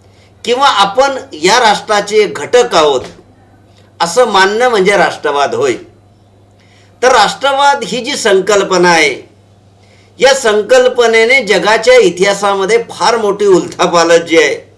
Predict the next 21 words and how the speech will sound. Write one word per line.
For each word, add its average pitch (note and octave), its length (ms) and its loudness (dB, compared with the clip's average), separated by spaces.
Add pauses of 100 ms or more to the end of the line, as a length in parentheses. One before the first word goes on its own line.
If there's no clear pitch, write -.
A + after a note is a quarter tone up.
(760)
ती B3+ 80 -4
उलथापालट A3 840 2
घडून F3 260 2
आणलेली D#3 400 2
आहे. F3 300 2 (1160)
आणि D4 180 -2
भारतामध्ये C4 840 0
सध्या A#3 440 0
देखील A3 440 2 (1120)
राष्ट्रवाद C4 720 -2
हा G#3 160 -2
जो A#3 180 0
शब्द F3+ 380 -4
आहे, G#3+ 340 2
या A3+ 140 2
शब्दाची F#3+ 560 -4
सर्वाधिक F#3+ 680 -4
जास्त F3+ 300 -4
चर्चा E3+ 480 -2
जी D3+ 160 0
आहे, C3 240 -2